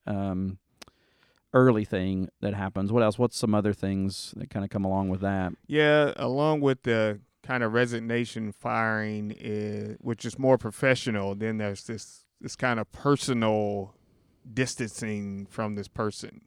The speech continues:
Speaker 1: Right.
Speaker 2: Uh, cancel is
Speaker 1: Mm-hmm.
Speaker 2: what, what we call it now. The person is being canceled. They become toxic.
Speaker 1: Yes.
Speaker 2: It's, it's someone that people don't wanna be associated with.
Speaker 1: Right.
Speaker 2: People don't wanna have anything to do with.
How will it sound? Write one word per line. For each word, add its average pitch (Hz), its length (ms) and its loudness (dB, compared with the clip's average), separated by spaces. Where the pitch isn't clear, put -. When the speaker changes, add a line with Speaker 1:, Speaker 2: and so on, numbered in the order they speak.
Speaker 1:
Right. 92 240 -6
Speaker 2:
Uh, - 220 -10
cancel 117 640 -6
is 110 80 2
Speaker 1:
Mm-hmm. 98 240 2
Speaker 2:
what, 107 100 -2
what 110 160 -4
we 104 100 -6
call 110 240 -4
it 101 80 -6
now. 107 380 -6
The 101 60 -14
person 113 340 -6
is 104 80 -10
being 104 220 -8
canceled. 110 400 -8
They 120 80 4
become 131 320 0
toxic. - 420 -2
Speaker 1:
Yes. 107 440 0
Speaker 2:
It's, - 440 -6
it's 107 160 -6
someone 120 720 2
that 110 420 0
people 120 320 0
don't 113 240 2
wanna 113 260 -2
be 110 580 -2
associated 131 760 0
with. 127 420 0
Speaker 1:
Right. 110 320 -2
Speaker 2:
People 123 200 0
don't 113 120 -2
wanna 113 200 -2
have 110 280 -2
anything 113 580 -4
to 110 120 -10
do 127 240 2
with. 143 360 2